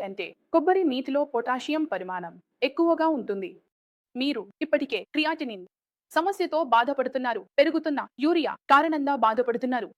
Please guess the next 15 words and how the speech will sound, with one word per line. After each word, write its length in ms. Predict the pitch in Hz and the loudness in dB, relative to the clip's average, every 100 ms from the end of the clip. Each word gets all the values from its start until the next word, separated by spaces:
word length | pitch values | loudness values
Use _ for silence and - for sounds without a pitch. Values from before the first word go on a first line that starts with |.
| - | -4
ఎందుకు 240 | 277 349 370 240 | -2 2 2 2
బాధపడుతున్నారు? 680 | 240 269 254 254 233 214 190 - 262 | 2 0 -4 -4 -6 -6 -8 -6 -2
ఎందుకంటే 440 | 269 285 262 220 - - | -2 -2 -4 -4 -6 -4
మీ 80 | 277 311 | -2 -2
కిడ్నీ 260 | 262 214 202 196 302 | -4 -10 -12 -4 -2
ఫంక్షన్ 360 | 339 370 359 | 0 -2 -4
మునుపటిలాగా 600 | 247 262 285 285 208 190 - - 247 | -4 -4 -4 -2 -4 -4 -8 0 2
బాగా 220 | 254 302 233 | 2 -2 -2
లేదు. 200 | 214 185 _ _ _ _ - | -8 -10 _ _ _ _ -2
కిడ్నీ 240 | 269 247 339 330 | 0 2 4 4
మీ 60 | 294 | 2
రక్తాన్ని 400 | 226 254 247 196 - - | 0 -2 -4 -8 -12 0
ఫిల్టర్ 300 | 330 381 370 277 | 2 2 0 2
చేయలేకపోతుంది, 800 | 262 302 294 285 220 214 196 202 _ - 240 | 2 0 -2 -2 -2 -2 -8 -12 _ -4 0
అందువల్ల 360 | 233 233 285 | 2 4 2